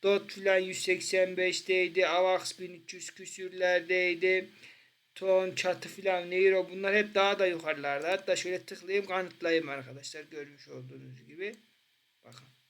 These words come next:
buralardaydı. Şimdi buraya indi. Biraz tepki bulmuş. Neiro filan neredeydi? Bakın görmüş gördünüz mü? Bakın dört saatlikte bakın nereden düştü? Bakın buradaydı. Buradaydı. Daha yeni tepki bulmaya çalışıyor.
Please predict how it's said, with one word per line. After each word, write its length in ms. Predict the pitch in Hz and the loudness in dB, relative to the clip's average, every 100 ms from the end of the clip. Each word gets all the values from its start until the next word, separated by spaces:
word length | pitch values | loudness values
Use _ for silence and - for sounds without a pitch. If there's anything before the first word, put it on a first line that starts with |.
| _ | _
buralardaydı. 1040 | 185 185 170 151 135 131 131 135 131 185 202 | -6 0 0 0 -2 -4 -6 -8 -8 -4 -2
Şimdi 360 | - 180 185 185 _ _ | -2 -6 -12 -14 _ _
buraya 360 | 185 170 151 139 | -10 -4 -2 -2
indi. 260 | 139 165 | -4 -8
Biraz 320 | 180 170 165 - | -4 -4 -4 -6
tepki 420 | 170 165 165 143 | -6 -8 -14 -16
bulmuş. 580 | 127 120 135 180 - - - _ _ 180 | -14 -14 -12 -10 -10 -12 -20 _ _ -12
Neiro 420 | 180 180 165 143 | -4 0 0 -2
filan 460 | 131 151 151 147 | -8 -12 -12 -12
neredeydi? 500 | 143 135 131 147 180 | -14 -16 -14 -12 -6
Bakın 320 | 185 - 156 151 | -4 -6 -8 -6
görmüş 420 | 165 185 190 - | -4 -2 -4 -2
gördünüz 680 | 175 170 170 226 247 220 | 2 2 2 0 0 -2
mü? 200 | 151 135 131 | -4 -8 -10
Bakın 300 | 135 139 147 | -16 -18 -6
dört 180 | 170 165 | -6 -4
saatlikte 760 | - 170 147 131 - - 190 | -2 -2 -2 -8 -20 -12 -8
bakın 300 | 180 165 147 | -6 -8 -8
nereden 600 | 160 180 170 143 143 139 | 0 2 2 0 -6 -10
düştü? 260 | 139 - 147 | -14 -20 -18
Bakın 260 | 151 131 180 | -20 -16 -12
buradaydı. 680 | 185 170 151 143 175 190 - _ | -12 -6 -2 -2 -2 -4 -8 _
Buradaydı. 480 | 175 165 147 156 170 | -16 -12 -10 -10 -4
Daha 180 | 175 170 | 0 0
yeni 200 | 170 165 | 0 -4
tepki 320 | 151 127 - | -10 -12 -16
bulmaya 540 | 127 127 131 131 131 | -20 -16 -16 -16 -16
çalışıyor. 560 | - 139 131 - - | -16 -16 -18 -16 -12